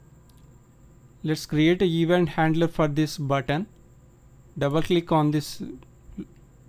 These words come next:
login button. That will create the event handler for this button click. Now let's write the service connection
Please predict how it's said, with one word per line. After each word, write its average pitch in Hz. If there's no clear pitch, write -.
login 147
button. 147
That 147
will 160
create 165
the 170
event 151
handler 151
for 147
this 143
button 143
click. 147
Now 170
let's 180
write 165
the 175
service 160
connection 156